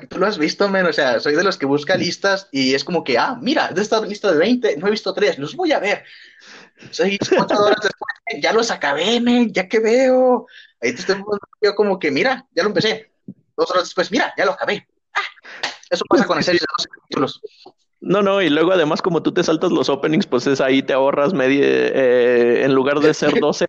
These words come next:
Speaker 2: horas son seis horitas nomás. <laughs> O
Speaker 1: Ya
Speaker 2: tres.
Speaker 1: con eso.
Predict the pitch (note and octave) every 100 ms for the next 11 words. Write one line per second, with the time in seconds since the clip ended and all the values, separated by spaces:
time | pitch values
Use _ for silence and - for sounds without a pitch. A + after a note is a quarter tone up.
0 | - D3+ - C4 D3+ D3+ D3 - C#3+ C#3
1 | C#3+ C3+ C3 C#3 C3 B2 B2+ - A#3 G#3+
2 | C4+ - D#4+ - - F#3 - D3+ - F3
3 | A2+ G3 D3+ F#3+ B3